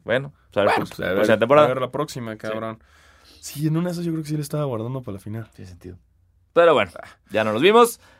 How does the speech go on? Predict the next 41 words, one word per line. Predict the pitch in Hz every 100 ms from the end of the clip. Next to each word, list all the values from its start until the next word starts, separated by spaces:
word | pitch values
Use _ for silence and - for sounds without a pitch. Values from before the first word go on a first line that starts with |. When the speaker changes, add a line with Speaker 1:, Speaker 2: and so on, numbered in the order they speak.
| -
Speaker 1:
Y |
ahora | 139 160
vámonos | 214 254 247
con | 196 233
la | 202
sección | 160 156 208
favorita | - 180 156 175 185 180
de | 117 139 160
las | 113
personas | - 104 135 143 139
que | - 127
usan | 113 123 123
hashtags. | 147 151 82 - -
Speaker 2:
Exactamente, | 127 - - 208 226 156 175 214 214 123 107 -
con | - 123 127
el | 127 120
hashtag | - 160 - 160
basquetera | 151 139 - 160
feliz. | - -
Ustedes | 165 143 127
nos | 123
mandan | 131 135
sus | 131 156
preguntas. | 175 175 190 190 190 - - -
Eh, | 120 117 113 110 110 110 107 110
les | 117 120
mandé | 127 123 135
una | 143 135
foto | 143 143 160
para | 131 110
que |
nos | 110
escribieran | - 127 131
sus | 120
preguntas | - 127 127 143
en | 156
las | -
cuales | 165 165 156
sale, | - 160 170 - - - -
<laughs> | 170 170 165 170
sale | - - 151